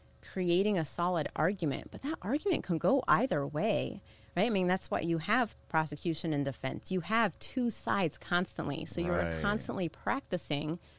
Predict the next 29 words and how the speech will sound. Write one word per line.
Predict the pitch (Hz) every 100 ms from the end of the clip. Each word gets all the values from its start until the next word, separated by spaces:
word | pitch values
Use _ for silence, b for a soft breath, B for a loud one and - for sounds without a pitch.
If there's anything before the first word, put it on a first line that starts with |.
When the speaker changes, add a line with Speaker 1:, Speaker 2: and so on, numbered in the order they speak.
| b b b - -
Speaker 1:
making | 156 170 214 - 190
both | 160 165 180
sides | - 196 180
of | 175
the | 170
argument. | 311 302 139 135 - - B B B
And | - 196
it | 196
was | 202 196
this | 202 -
really | 214 262 269 254 226 214 220 - - - - - - -
powerful | - 208 214 214 196 - 175 160 -
exercise | 165 - 180 170 151 135 143 -
for | 147
me, | 139 127 131 185
like, | 165 151
three | - 208 220
years | 202 185 185 151 147
of | - 135 -
constantly | - 180 175 - - 170
having | 143 147 - -
to |
think | 165 143 143
about | 147 139 - 156
both | 156 160 -
sides | - 139 139
of | 156
an | 143
argument. | - 143 - 127 -